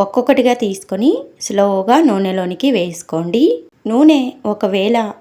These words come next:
బాగా వేడైనట్టుగా ఉంటే స్టవ్ ఆఫ్ చేసుకొని నూనె గోరువెచ్చగా అయ్యాక గవ్వలని వేసుకోండి. లేదంటే గవ్వలు తొందరగా మాడిపోతాయి. నూనెలో గవ్వలని తక్కువగా వేసుకోండి. ఎందుకంటే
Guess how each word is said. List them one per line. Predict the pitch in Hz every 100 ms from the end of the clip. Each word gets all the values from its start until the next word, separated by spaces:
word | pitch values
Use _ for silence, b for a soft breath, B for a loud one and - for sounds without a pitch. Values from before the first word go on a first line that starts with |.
| - 185
బాగా | 180 180 185 - - - 175
వేడైనట్టుగా | 180 196 226 226 214 214 214 196 175
ఉంటే | 170 247 392 508 - _ _ _
స్టవ్ | - 208 220
ఆఫ్ | 262 262
చేసుకొని | 233 226 - 233 466 587 - -
నూనె | 208 226 220 - - 175
గోరువెచ్చగా | 214 247 254 247 - 240 233 - 180
అయ్యాక | 202 247 233 233 392 - _ _ _ - 190
గవ్వలని | 202 185 185 220 392 196
వేసుకోండి. | 180 - - 185 170 175 160 _ - 185
లేదంటే | 190 196 190 185 381 453 180
గవ్వలు | 185 180 196 208 202
తొందరగా | 180 185 208 214 240 180
మాడిపోతాయి. | 175 175 185 - 175 175 262 466 - _ _ _ _ _ -
నూనెలో | 233 302 320 254 330 480 - 185
గవ్వలని | 196 202 262 240 214 220 _ -
తక్కువగా | 196 - 254 240 262 202
వేసుకోండి. | 185 - 190 180 175 175 - _ 202
ఎందుకంటే | 196 240 233 208